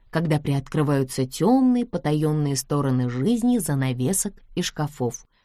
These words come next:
одежды на вешалке и странных, неопознаваемых предметов, которых ребенок раньше не замечал. Если мама ушла в магазин, то некоторым детям даже днем страшно пошевелиться в кресле, пока она не придет.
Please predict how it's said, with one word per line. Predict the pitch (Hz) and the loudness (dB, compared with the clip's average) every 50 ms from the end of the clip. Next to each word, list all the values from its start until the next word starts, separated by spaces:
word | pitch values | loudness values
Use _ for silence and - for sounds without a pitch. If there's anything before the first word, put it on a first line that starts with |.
| _ _ _ - | _ _ _ -2
одежды | 160 170 156 151 165 151 135 131 135 127 | 0 0 2 2 2 2 2 2 0 0
на | 127 123 123 | 0 -2 -2
вешалке | 123 131 175 226 - - 247 240 - - 220 - _ _ _ _ _ - | 0 0 0 0 0 -2 -2 -2 -4 -8 -10 -10 _ _ _ _ _ 0
и | 233 | 2
странных, | 247 - - - - 170 208 269 294 294 285 269 269 277 254 - - | 2 2 0 -4 -2 0 2 2 2 2 2 2 2 0 -2 -2 -2
неопознаваемых | 151 160 165 175 - - 165 151 151 160 143 143 139 147 175 185 180 180 175 - | 0 0 0 0 0 -2 -2 0 0 0 0 0 0 0 0 0 0 -2 -2 -4
предметов, | - 156 156 151 143 147 139 135 127 127 - - - _ _ _ _ _ _ _ _ | -4 -2 -2 0 0 0 0 0 -2 -2 -6 -12 -20 _ _ _ _ _ _ _ _
которых | - 175 180 - 175 175 165 139 - | 2 2 4 4 4 2 2 2 0
ребенок | - 139 127 123 131 139 208 247 269 262 - | -2 -2 0 0 2 2 4 2 2 0 -2
раньше | 139 135 135 147 - - 156 | -2 0 0 -2 -2 -2 0
не | 151 151 | 0 0
замечал. | 139 143 143 139 139 131 - - 131 131 131 - _ _ _ _ _ _ _ _ _ _ _ _ | 0 0 0 0 -2 -2 -4 -6 -6 -6 -8 -12 _ _ _ _ _ _ _ _ _ _ _ _
Если | - 156 156 151 - - 180 | -6 -4 -4 -4 -2 -2 0
мама | 185 190 196 208 190 165 139 131 135 | 2 2 2 2 2 0 0 0 0
ушла | 151 151 - - 175 156 139 | -2 -4 -4 -2 -2 0 0
в | 135 | 0
магазин, | 127 127 139 139 143 156 185 254 285 285 - - - - - - - - | 0 -2 0 -2 -2 0 0 0 0 0 -4 -12 -18 -18 -20 -20 0 2
то | 190 185 | 4 6
некоторым | 220 254 330 339 - 254 254 254 240 226 | 6 4 2 0 -2 -4 -2 0 0 0
детям | 185 175 254 285 277 - 220 196 | 2 2 2 2 2 0 0 0
даже | 156 175 220 247 - 240 | 2 0 0 0 0 -2
днем | 208 196 196 190 190 165 135 113 - - - - | 0 2 4 4 4 2 2 0 -2 -8 -16 -12
страшно | - - - - - 151 160 175 226 247 - 269 247 | -10 -8 -6 -4 -2 0 0 0 -2 -2 -2 -4 -2
пошевелиться | 254 254 - - 180 147 135 135 156 160 - - 160 | -2 -2 -2 0 0 0 0 0 0 -2 -4 -6 -6
в | 143 - | -6 -6
кресле, | - 143 143 135 127 131 - - - - - - - - | -4 -2 -2 0 -2 -2 -6 -8 -12 -16 -20 -20 -14 -4
пока | - 175 - - 170 | -2 -2 -2 0 -2
она | 165 160 160 | -2 -2 -2
не | 170 175 190 | -2 -2 -2
придет. | 190 220 214 202 147 147 127 123 - - | -2 0 -2 0 0 -2 -4 -4 -8 -14